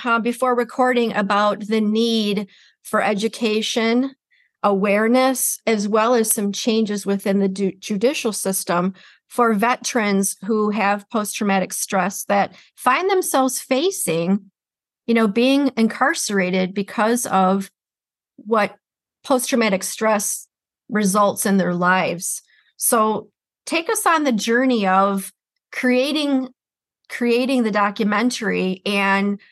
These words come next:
some nuggets that came out that we wanna talk about leading back to those educational moments for folks.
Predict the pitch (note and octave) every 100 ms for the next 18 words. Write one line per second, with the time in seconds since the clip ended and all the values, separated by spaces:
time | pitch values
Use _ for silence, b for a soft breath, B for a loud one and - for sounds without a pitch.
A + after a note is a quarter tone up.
0 | b - C#4+ C4+ D4 C#4+ C4+ B3 F#3+ -
1 | A#3+ A3+ B3 A#3 A#3 G3+ A3 A3 G#3+ G#3
2 | - F#3+ - G3 F#3+ F#3+ - G#3 G3 F#3+
3 | F#3 F#3+ G#3 F#3+ F#3 F3+ - F#3+ F#3 -
4 | G3+ A3+ - E3 F3 D#3+ E3 - F#3 F#3
5 | D#3+ D3+ - - -